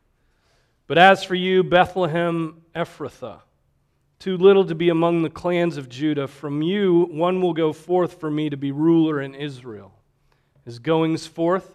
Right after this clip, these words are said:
are from long ago, from the days of eternity.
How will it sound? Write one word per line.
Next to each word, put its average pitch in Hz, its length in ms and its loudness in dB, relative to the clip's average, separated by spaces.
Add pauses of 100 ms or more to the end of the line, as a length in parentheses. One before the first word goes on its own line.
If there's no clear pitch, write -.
are 139 120 -10
from 143 240 -12
long 156 320 -2
ago, 151 440 -2
from 147 280 -12
the 139 60 -10
days 143 440 -4
of 135 100 -14
eternity. 135 680 -12